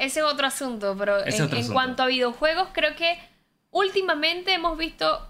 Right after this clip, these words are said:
Speaker 1: muy buenas adaptaciones. Me encantó la de Sonic, la película de
Speaker 2: Sí,
Speaker 1: Sonic.
Speaker 2: brutal,
Speaker 1: Excelente.
Speaker 2: excelente.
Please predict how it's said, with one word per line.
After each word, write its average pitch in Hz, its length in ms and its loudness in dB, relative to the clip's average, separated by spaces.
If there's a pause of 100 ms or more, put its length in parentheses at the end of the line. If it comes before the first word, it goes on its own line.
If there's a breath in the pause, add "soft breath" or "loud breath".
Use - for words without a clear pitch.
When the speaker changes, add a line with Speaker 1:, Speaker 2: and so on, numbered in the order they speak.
(120)
Speaker 1:
muy 277 320 0
buenas 330 300 0
adaptaciones. 247 500 -2
Me 262 100 -2
encantó 226 380 -2
la 247 80 2
de 208 140 2
Sonic, 254 400 -4
la 233 120 -2
película 208 340 -4
de 202 80 -2
Speaker 2:
Sí, 190 80 -8
Speaker 1:
Sonic. 233 340 0 (260)
Speaker 2:
brutal, 226 140 2
Speaker 1:
Excelente. 226 680 0
Speaker 2:
excelente. 196 400 -4